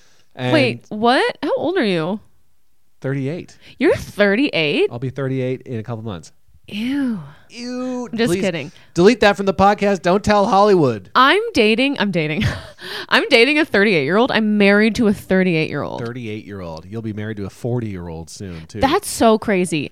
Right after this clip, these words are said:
Speaker 2: I met you. We started dating when I was twenty-two.
Speaker 1: Ew. And I was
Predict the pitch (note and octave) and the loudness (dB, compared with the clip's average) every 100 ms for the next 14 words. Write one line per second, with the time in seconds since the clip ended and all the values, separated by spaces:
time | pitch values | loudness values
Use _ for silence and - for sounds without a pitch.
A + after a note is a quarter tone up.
0 | _ G3+ B3 F4 E4 D4+ - G3 D3 C#3+ | _ -2 0 0 0 -2 0 -2 0 -2
1 | C3+ - _ _ _ A3 B3+ C4 B3 G#3 | -6 -12 _ _ _ -6 -2 0 0 0
2 | F3+ E3+ F3 E3+ F#3+ F#3 F3+ - - G#3+ | -2 -2 -4 -2 -2 -2 -4 -8 -8 -8
3 | - D#4+ F4 - - - - E3+ - - | -6 -8 -8 -10 -20 -20 -10 -10 -10 -16
4 | - - - C#3+ D3 D3 C#3+ C#3 B2+ G#2+ | -20 -20 -10 -2 0 2 2 2 0 -2
5 | F2+ - - E2 D#2 F2+ E2 C#2+ - | -6 -12 -20 -14 -10 -10 -10 -12 -18